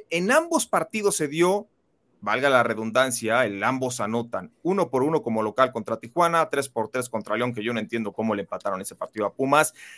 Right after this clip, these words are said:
Yo lo que veo con Pumas es que lo que va a ser el ataque con el tridente de el Toto Salvio,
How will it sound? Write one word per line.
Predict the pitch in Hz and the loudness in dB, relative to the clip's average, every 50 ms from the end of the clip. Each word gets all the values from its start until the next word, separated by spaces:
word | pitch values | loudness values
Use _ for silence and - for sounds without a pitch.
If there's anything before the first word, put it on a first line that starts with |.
| - - - - - _ - | -20 -20 -20 -20 -20 _ 2
Yo | 131 135 202 254 | 10 12 12 12
lo | 285 247 - | 12 12 10
que | - 160 139 | 10 8 8
veo | 127 123 117 113 113 - | 10 8 8 6 6 4
con | - 131 135 127 | 4 2 2 4
Pumas | 123 247 285 302 311 311 311 - - - - - - _ _ _ _ _ _ _ _ _ _ - | 6 6 8 10 10 10 10 8 6 2 0 -2 -8 _ _ _ _ _ _ _ _ _ _ 2
es | - 240 247 233 - - | 6 8 8 8 8 4
que | - - 240 202 175 143 - _ _ _ _ _ _ _ _ _ _ - | 4 6 6 6 6 4 0 _ _ _ _ _ _ _ _ _ _ -2
lo | 151 151 175 170 | 2 2 2 4
que | - 185 | 4 2
va | 185 208 226 | 4 4 6
a | - | 6
ser | - - 220 208 | 6 6 6 6
el | 190 156 | 6 6
ataque | 143 131 - 151 127 123 - - 104 - - _ | 4 4 4 2 2 2 -2 -8 -10 -10 -8 _
con | - 120 117 113 | 0 0 2 2
el | 117 117 117 | 2 0 -2
tridente | 117 131 135 135 131 151 151 151 127 151 131 | -2 -2 0 2 4 4 2 2 0 0 2
de | 117 113 110 101 92 - _ _ _ _ _ _ _ _ _ _ - | 2 2 2 0 -2 -6 _ _ _ _ _ _ _ _ _ _ -6
el | 117 120 117 | -6 -4 -2
Toto | 117 160 143 - - 117 | 0 0 0 0 -2 -4
Salvio, | - - 120 113 104 90 90 82 - - | 0 2 2 2 2 0 -6 -12 -14 -16